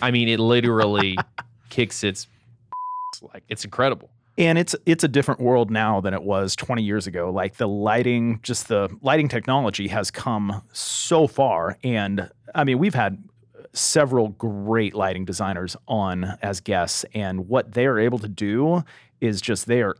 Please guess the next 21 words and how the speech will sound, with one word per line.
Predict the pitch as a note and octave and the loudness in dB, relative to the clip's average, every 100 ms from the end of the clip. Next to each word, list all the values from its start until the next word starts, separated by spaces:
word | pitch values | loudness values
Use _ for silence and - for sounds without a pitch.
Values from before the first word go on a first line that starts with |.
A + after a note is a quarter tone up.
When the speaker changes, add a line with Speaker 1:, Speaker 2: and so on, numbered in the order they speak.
| - | -4
Speaker 2:
absolutely | A#2 A2+ A#2 F#2 G#2+ | -4 -2 -6 -6 -6
artists | G#2 G#2 G#2 - | -4 -2 -2 -6
creating | - G#2 G2+ F#2+ F2+ F2+ F2+ - | -6 -4 -2 -2 -4 -8 -10 -12
a, | A2 G2 - G#2+ | -10 -10 -6 -6
a | |
scene | - - D#3 D#3 | -4 -2 0 0
that | D3 B2+ | 2 2
is | A2 | 0
unimaginable | - D3 C3+ C3+ C#3 G2+ F2 E2+ | 0 0 2 0 0 -4 -10 -8
now | F#2 E2+ | -8 -8
with | E2+ E2+ | -8 -10
the | G#2 | -12
toys | - C3+ A#2+ G2+ | -4 0 0 0
they | G2 | -4
have | F#2+ F#2+ | -4 -6
to | - | -8
play | - G#2 | -6 -4
with, | E2+ D#2 - | -4 -8 -8
but | F2+ F2+ | -4 -2
it | |
was | C3 | -2